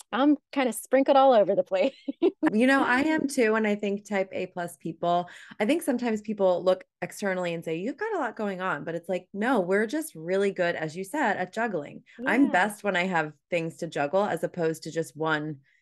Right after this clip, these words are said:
Speaker 2: thing. I'm
Speaker 1: And
Speaker 2: making a
Speaker 1: it
Speaker 2: ball throwing motion for those. <laughs> I forget that
Speaker 1: <laughs> Yes.
Speaker 2: everyone's not gonna be
Speaker 1: I
Speaker 2: able
Speaker 1: know.
Speaker 2: to see
Speaker 1: That's
Speaker 2: this.
Speaker 1: okay.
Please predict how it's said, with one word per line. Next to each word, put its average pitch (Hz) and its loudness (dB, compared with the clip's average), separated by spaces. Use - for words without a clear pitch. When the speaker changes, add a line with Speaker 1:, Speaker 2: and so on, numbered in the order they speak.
Speaker 2:
thing. 160 0
I'm 165 -6
Speaker 1:
And 208 4
Speaker 2:
making 220 4
a - 2
Speaker 1:
it 180 0
Speaker 2:
ball 190 6
throwing 165 0
motion 151 -6
for 175 -8
those. 170 2
<laughs> - -4
I 285 0
forget 220 4
that 208 8
Speaker 1:
<laughs> - -
Yes. 208 6
Speaker 2:
everyone's 247 -2
not 226 -2
gonna 392 0
be - -4
Speaker 1:
I 190 4
Speaker 2:
able 160 4
Speaker 1:
know. 139 0
Speaker 2:
to 220 -8
see - -10
Speaker 1:
That's - 6
Speaker 2:
this. 294 8
Speaker 1:
okay. 220 4